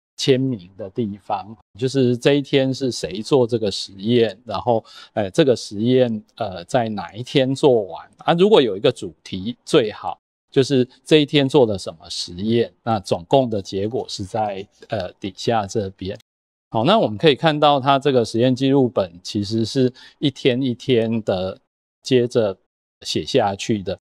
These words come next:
所以如果是活页的话，那我可以在任何的时间插入任何后面做出来的结果，这个是不对的。呃，假设你以后要去拿这个实验记录本当成你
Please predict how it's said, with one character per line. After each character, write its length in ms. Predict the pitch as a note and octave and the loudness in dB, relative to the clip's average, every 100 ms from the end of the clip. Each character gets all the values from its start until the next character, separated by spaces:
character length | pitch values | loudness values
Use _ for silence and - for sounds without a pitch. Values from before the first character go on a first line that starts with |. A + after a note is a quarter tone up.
| _ _ | _ _
所 120 | D#3 | 2
以 200 | D#3 C#3 D3 | 2 0 2
如 100 | G3 | 4
果 160 | G#3+ | 4
是 140 | A2 C#3+ | 2 0
活 240 | - G#2 | 0 2
页 240 | C3+ D3 A#2+ | 4 2 2
的 140 | G#2 | -2
话， 240 | C3 B2 | 0 0
那 180 | B2 C3+ | 2 0
我 140 | G#2+ F2 | 0 -2
可 120 | A#2+ | -2
以 120 | G#2+ | 0
在 180 | C3 A#2 | 2 2
任 260 | A#2 B2 G#2+ | 2 0 -2
何 220 | F#2 F#2+ | -12 -14
的 180 | G#2+ G2+ | -12 -12
时 260 | - G2+ | -12 -14
间 300 | G2 A#2 A2+ | -2 0 0
插 280 | A2 A#2+ A2+ | -2 -2 0
入 320 | C3 C3+ A#2+ - - - - | 2 2 2 -4 -20 -20 4
任 240 | C#3 A2+ | 4 4
何 260 | G2 G2 F#2 | -4 -10 -10
后 260 | - D#3+ | 0 0
面 260 | A#2+ B2+ G#2+ | 2 -4 -6
做 220 | F#2+ A2 | -2 -2
出 180 | G2 A#2+ | 0 -2
来 120 | F#2 | -2
的 120 | F2 F2+ | -4 -12
结 260 | - F#2 | -8 -8
果， 240 | G2+ G#2+ F#2+ | -6 -8 -4
这 120 | A2+ | -2
个 120 | A2 | -2
是 120 | G#2+ A2+ | -2 -6
不 160 | - | -10
对 280 | - C3 G#2+ | -4 0 0
的。 160 | G2+ G2+ _ _ _ - | -2 -12 _ _ _ -6
呃， 220 | A#2+ G#2+ | -4 -2
假 180 | A2+ G#2 | -4 0
设 320 | E3+ D#3+ C#3+ | 2 2 2
你 260 | C#3 B2+ A#2+ | 0 0 -2
以 60 | |
后 220 | A2 C3 | 2 2
要 240 | C3 B2+ A#2+ | 4 2 2
去 320 | - C3+ A#2+ _ _ - | 0 0 0 _ _ -4
拿 180 | G#2+ | -2
这 120 | G#2+ C3+ | 2 2
个 80 | |
实 180 | A2+ A2+ | 2 2
验 240 | A#2+ B2+ A#2 | 2 2 0
记 140 | C3 | 0
录 200 | B2+ A#2+ | 0 -2
本 280 | - F#2+ D#2+ | -4 -8 -4
当 220 | A#2+ A#2 | -4 -2
成 280 | A#2+ G2+ G2 | -4 -6 -8
你 180 | G2+ | -12